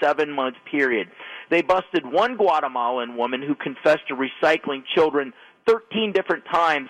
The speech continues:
for payments of fifteen hundred dollars a child. This is how U S law and our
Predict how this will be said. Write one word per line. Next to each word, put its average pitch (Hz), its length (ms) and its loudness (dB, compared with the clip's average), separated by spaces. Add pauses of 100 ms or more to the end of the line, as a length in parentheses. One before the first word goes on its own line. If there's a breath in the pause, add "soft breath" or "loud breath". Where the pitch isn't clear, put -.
for - 100 -2
payments 143 540 -2
of 135 160 -2
fifteen 156 360 -4
hundred 135 360 -2
dollars 123 420 2
a 117 80 -6 (100)
child. 113 360 2 (500 loud breath)
This 214 220 4
is 247 120 -4
how 175 540 4 (400 loud breath)
U 202 240 2
S 208 120 2 (100)
law 131 600 2 (160)
and 143 240 0
our 175 320 2